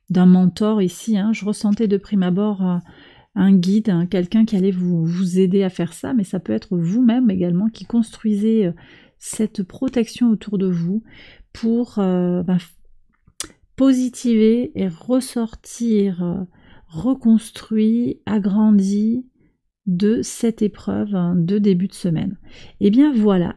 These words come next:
les balances, j'ai terminé votre tirage, j'espère qu'il vous a parlé, qu'il vous a éclairé. Si c'est le cas, je vous invite à liker la vidéo, à vous abonner si vous ne l'avez pas encore fait. Je vous embrasse bien fort, je vous souhaite une excellente semaine et je vous retrouve très vite pour une prochaine vidéo.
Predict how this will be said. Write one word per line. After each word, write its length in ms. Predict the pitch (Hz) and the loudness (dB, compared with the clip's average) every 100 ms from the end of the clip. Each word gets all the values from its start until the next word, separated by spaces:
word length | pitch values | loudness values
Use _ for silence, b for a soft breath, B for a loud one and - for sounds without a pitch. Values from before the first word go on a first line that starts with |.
| - | -2
les 160 | 202 | 2
balances, 380 | 202 185 175 208 | 2 2 0 -2
j'ai 100 | 196 | -4
terminé 440 | - 254 240 220 | -2 2 4 4
votre 280 | 214 208 - | 4 0 -6
tirage, 360 | 208 190 190 233 | -6 -4 -4 -4
j'espère 380 | 214 - 254 220 | -4 -6 -10 -10
qu'il 140 | 202 | -8
vous 200 | 190 202 | -4 -2
a 100 | 208 | -4
parlé, 580 | 208 247 208 180 202 233 | -4 -6 -2 -2 -2 -2
qu'il 160 | 214 | -4
vous 140 | 175 190 | -2 0
a 60 | |
éclairé. 600 | 208 220 - 214 180 208 B B B B B B | -2 -4 -2 0 0 -2 B B B B B B
Si 200 | - - | -14 -12
c'est 180 | 262 277 | -6 -4
le 60 | |
cas, 200 | 240 269 | -2 -4
je 80 | 262 | 0
vous 80 | 220 | 2
invite 220 | 220 220 | 2 2
à 60 | 175 | -2
liker 280 | 196 226 226 | -2 -2 -2
la 120 | 214 | 0
vidéo, 640 | 196 180 180 170 170 180 | 0 0 0 0 0 -2
à 120 | - 220 | -4 -4
vous 260 | 196 196 | -2 -2
abonner 380 | 208 196 196 196 | 0 2 2 0
si 180 | 196 233 | -2 0
vous 80 | 208 | 2
ne 60 | |
l'avez 220 | 190 180 | 2 0
pas 260 | 170 262 233 | -2 -2 2
encore 320 | 220 202 180 | 2 0 -6
fait. 440 | - - 190 208 226 B B B B | -8 -2 2 2 -2 B B B B
Je 180 | - 220 | -4 0
vous 180 | 233 | 2
embrasse 300 | 226 214 214 | 4 4 2
bien 180 | 202 214 | 2 2
fort, 280 | 220 220 233 | 0 -2 -4
je 100 | 208 | -2
vous 80 | 196 | -4
souhaite 220 | 220 208 | -4 0
une 160 | 180 202 | 0 0
excellente 380 | 226 - 202 | -2 -2 -2
semaine 420 | 196 196 180 185 - - | -2 -4 -2 -2 -2 0
et 100 | 226 | 0
je 120 | 202 | 0
vous 120 | 185 | -2
retrouve 260 | 180 - 190 | -4 -6 -8
très 160 | - | -4
vite 200 | 185 208 | -2 -4
pour 120 | - | -2
une 80 | 214 | -2
prochaine 280 | 196 190 226 | -2 -2 0
vidéo. 320 | 220 226 226 | 2 0 -2